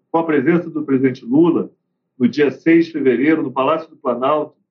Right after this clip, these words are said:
com mais de mil convidados nacionais e internacionais.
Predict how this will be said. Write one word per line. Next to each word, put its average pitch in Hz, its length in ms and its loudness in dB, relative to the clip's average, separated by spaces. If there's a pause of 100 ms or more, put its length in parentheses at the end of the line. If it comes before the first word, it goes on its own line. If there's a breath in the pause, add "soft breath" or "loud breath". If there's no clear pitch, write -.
(560)
com 165 240 0
mais 165 360 -2
de 156 100 -6
mil 160 300 -2
convidados 131 840 -4
nacionais 135 600 -2
e 135 40 -12
internacionais. 123 840 -4